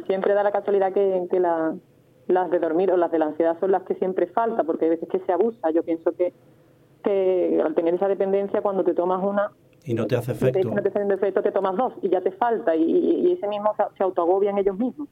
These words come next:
Speaker 2: Eh, Patricia, ¿y, y, y son conscientes de,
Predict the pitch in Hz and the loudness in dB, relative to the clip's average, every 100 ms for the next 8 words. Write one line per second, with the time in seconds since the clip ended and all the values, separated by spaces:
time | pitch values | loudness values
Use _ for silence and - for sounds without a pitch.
0 | _ _ - - - _ 113 107 113 107 | _ _ -20 -20 -20 _ -8 -6 -6 -4
1 | 110 117 147 127 104 107 104 123 - 120 | -4 -2 0 0 -2 -8 -10 -8 -6 -6
2 | 117 139 - 139 131 131 127 131 123 120 | -2 -2 -2 0 -2 -2 -4 -2 -2 -2